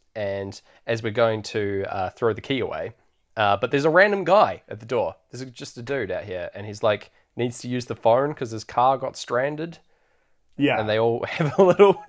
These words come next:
Speaker 1: discussion amongst themselves, trying to be like, "Ah, should we let this guy in?" And they're like, "Okay, yeah." So they
Speaker 2: <laughs>
Speaker 1: send him to the lounge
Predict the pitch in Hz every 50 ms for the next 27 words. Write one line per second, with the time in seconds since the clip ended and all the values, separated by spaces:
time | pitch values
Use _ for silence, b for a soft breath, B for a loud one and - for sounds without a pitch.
0 | 403 - - 175 156 - - - - 190 202 - - 190 170 156 147 139 139 151
1 | 147 - - 143 131 123 - 139 131 127 120 120 120 120 b b b b b b
2 | b b - - 160 139 131 127 120 120 123 117 120 117 110 - - 139 156 165
3 | 165 165 151 - - - - - 190 196 196 180 202 185 170 185 170 - - -
4 | _ - 175 156 175 180 185 190 185 185 175 151 160 156 143 139 135 - 139 147
5 | - 139 117 113 113 117 110 104 104 101 127 - 135 123 123 127 - 151 147 147
6 | 123 156 143 139 - 131 117 110 107 110 117 120 117 107 92 90 92 98 104 -
7 | - -